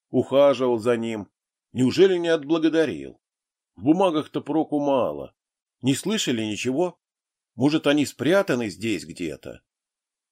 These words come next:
Ноги у Тамары подкосились. Она села на диван, стараясь сохранить спокойное выражение лица. "Что ты, Гена?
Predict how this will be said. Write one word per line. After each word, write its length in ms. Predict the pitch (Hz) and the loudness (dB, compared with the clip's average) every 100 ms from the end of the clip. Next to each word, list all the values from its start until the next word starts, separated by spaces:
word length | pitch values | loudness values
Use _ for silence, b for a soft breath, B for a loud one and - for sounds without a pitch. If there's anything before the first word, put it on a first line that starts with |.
| _ | _
Ноги 320 | 95 139 160 151 | -2 0 2 0
у 100 | 139 | 0
Тамары 460 | 127 127 135 127 | 2 2 2 0
подкосились. 1000 | - 120 - 113 - 82 71 69 65 - _ _ _ - | -2 -8 -4 -4 -4 -10 -12 -12 -14 -16 _ _ _ -4
Она 260 | 117 147 | 0 0
села 320 | 131 131 131 117 | 2 2 2 0
на 100 | 117 | 0
диван, 480 | 117 95 85 73 | 0 0 -2 -4
стараясь 500 | 71 - 127 139 117 | -10 -2 2 2 2
сохранить 600 | - 110 113 107 135 143 | -2 -6 -4 -2 -2 -2
спокойное 680 | - 110 - 120 120 113 110 | -2 -4 -2 0 0 0 -4
выражение 600 | 104 98 85 98 95 95 | -4 -6 -6 -8 -6 -6
лица. 560 | 92 95 - 67 65 64 _ _ _ _ _ _ _ _ _ _ _ _ | -8 -8 -10 -12 -14 -20 _ _ _ _ _ _ _ _ _ _ _ _
"Что 300 | - - 220 | -10 4 6
ты, 140 | 143 127 | 6 2
Гена? 500 | 143 175 85 71 | 0 0 -2 -8